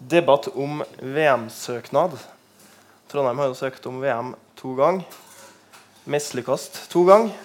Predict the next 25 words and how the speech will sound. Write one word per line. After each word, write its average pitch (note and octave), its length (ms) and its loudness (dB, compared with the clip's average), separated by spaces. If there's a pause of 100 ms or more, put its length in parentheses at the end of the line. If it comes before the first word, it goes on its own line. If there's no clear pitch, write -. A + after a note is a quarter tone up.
Og - 160 -10
så E3+ 80 -4
er D#3+ 60 -6
spørsmålet, C3+ 480 0
skal C3+ 160 -2
vi C#3 80 -4
søke C3 180 0
igjen? B2+ 240 4 (1300)
Eh, C#3 640 4
fire C3 500 0 (240)
stykk C#3 240 -8
som C#3+ 240 -8
skal C3+ 560 2
debattere A#2 380 -6
der C3 160 -4
i - 20 -8
kveld. E3 320 -4
Det C3 160 -4
er A#2 480 -8
Siri A#2 320 -6
Darell, C3 320 -2 (1120)
leder A#2+ 240 2
i A#2 80 -8
Sør-Trøndelag A#2+ 400 -8
Skikrets. C3+ 600 -2